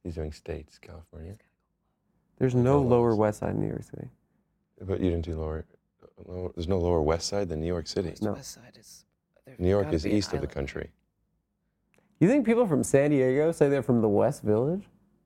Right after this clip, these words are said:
Speaker 3: Nice.
Speaker 2: Nice. Okay.
Speaker 3: I've never
Speaker 1: I
Speaker 3: heard
Speaker 1: thought
Speaker 3: that.
Speaker 1: this is, this is what your dad doesn't like.
Speaker 2: He doesn't like this, this dreck.
Speaker 3: Sorry.
Speaker 2: This, like, this gross.
Speaker 1: Dreck is fine, but drap isn't?
Speaker 2: Dreck is Yiddish.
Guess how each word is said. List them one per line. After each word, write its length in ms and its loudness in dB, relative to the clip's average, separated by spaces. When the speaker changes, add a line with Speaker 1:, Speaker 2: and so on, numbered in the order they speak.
Speaker 3:
Nice. 840 -16
Speaker 2:
Nice. 220 2
Okay. 300 4
Speaker 3:
I've 80 -12
never 160 2
Speaker 1:
I 40 4
Speaker 3:
heard 100 6
Speaker 1:
thought 200 8
Speaker 3:
that. 60 4
Speaker 1:
this 140 6
is, 120 -2
this 100 6
is 100 0
what 140 6
your 140 10
dad 200 6
doesn't 240 2
like. 380 0
Speaker 2:
He 80 4
doesn't 200 4
like 160 2
this, 240 2
this 400 0
dreck. 360 2
Speaker 3:
Sorry. 240 2
Speaker 2:
This, 220 6
like, 200 6
this 160 2
gross. 400 2
Speaker 1:
Dreck 320 6
is 100 6
fine, 260 6
but 100 2
drap 340 6
isn't? 360 2
Speaker 2:
Dreck 360 4
is 160 2
Yiddish. 500 0